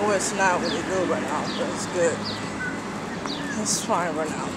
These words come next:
It's really hot right now. And he told me the pool's gonna be open until afternoon.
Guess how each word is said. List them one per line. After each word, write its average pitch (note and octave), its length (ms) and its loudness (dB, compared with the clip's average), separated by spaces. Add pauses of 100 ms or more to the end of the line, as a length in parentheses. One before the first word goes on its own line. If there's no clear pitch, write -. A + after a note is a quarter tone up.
(1000)
It's - 160 -2
really G#3 160 4
hot E3+ 400 2 (400)
right F3 100 -2
now. D3 220 -2 (760)
And C#4+ 540 12
he B3 220 2
told B3+ 360 6
me A#3+ 160 6
the G#3+ 140 4
pool's - 280 0
gonna A3 280 2
be G3 180 -2
open G3 240 0
until F#3+ 220 -2
afternoon. G3+ 680 0